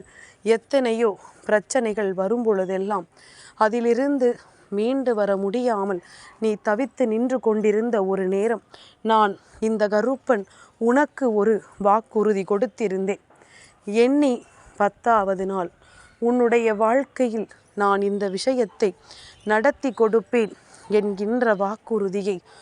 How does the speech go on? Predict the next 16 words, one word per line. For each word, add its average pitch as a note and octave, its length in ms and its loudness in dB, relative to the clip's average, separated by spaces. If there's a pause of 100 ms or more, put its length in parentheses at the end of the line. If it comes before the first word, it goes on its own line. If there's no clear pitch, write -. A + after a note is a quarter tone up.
(240)
உன் A3 220 2
அப்பன் G#3+ 380 0 (260)
உனக்கு G#3 480 -2 (260)
நான் F#3 340 0
கொடுத்திருந்தேன். F#3+ 800 -4 (600)
அந்த A3 340 2
வாக்குறுதியை A#3+ 800 0 (260)
உனக்கு G#3 460 -4
நிறைவேற்ற A3 640 0
வேண்டிய G#3 480 -2
நேரம் G3+ 420 -2 (180)
வந்துவிட்டது. F#3+ 680 -6 (680)
அது A3 200 2 (500)
எப்படி B3+ 500 2 (300)
உன் G#3+ 200 0
வாழ்க்கையில் A3 640 0